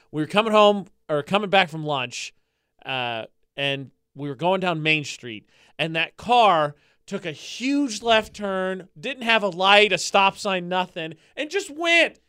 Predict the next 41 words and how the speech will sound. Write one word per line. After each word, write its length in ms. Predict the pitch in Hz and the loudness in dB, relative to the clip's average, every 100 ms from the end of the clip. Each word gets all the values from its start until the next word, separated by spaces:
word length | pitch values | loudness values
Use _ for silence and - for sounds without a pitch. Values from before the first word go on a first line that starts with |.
| _ _ - | _ _ -12
And 140 | 240 | -10
it 20 | |
was 180 | 247 226 | -10 -12
just 120 | 202 | -10
like, 140 | 214 - | -10 -8
finger 340 | - 277 285 | -6 -4 0
out 160 | 254 240 | 2 0
the 60 | 233 | 0
door, 240 | 240 226 | 2 4
like, 140 | 208 | 4
"I'm 180 | 156 180 | 2 -2
just 200 | 185 208 208 | -2 -6 0
gonna 200 | 269 277 | 0 4
go. 420 | 330 349 302 277 | 8 10 10 10
Like, 140 | 262 214 | 8 4
what 120 | 214 | 4
are 40 | |
you 60 | 247 | 4
gonna 160 | 285 | 4
do, 240 | 277 359 320 | 4 4 6
hit 260 | 240 339 | 6 4
me?" 280 | 370 427 415 - _ - | 2 0 0 -4 _ -8
And 100 | 277 | -4
it 80 | 285 | 0
would 120 | 302 | 0
have 60 | 226 | 2
been 120 | 233 | 2
their 180 | 226 220 | 2 2
fault, 400 | - 349 339 349 | 2 6 6 4
but 120 | 262 | 2
that's 160 | 277 277 | 2 2
how 160 | 359 | -4
the 220 | 370 - | -4 -2
attitude 480 | 330 359 415 - 302 | 2 4 2 0 -2
in 140 | 269 233 | -2 -2
general 300 | 302 339 269 | -2 2 0
seems 360 | 277 285 269 | 0 -10 -10
to 60 | 311 | -10
be. 260 | 311 202 180 | -4 -4 -4
He's 140 | 160 | -8
like, 160 | 175 | -12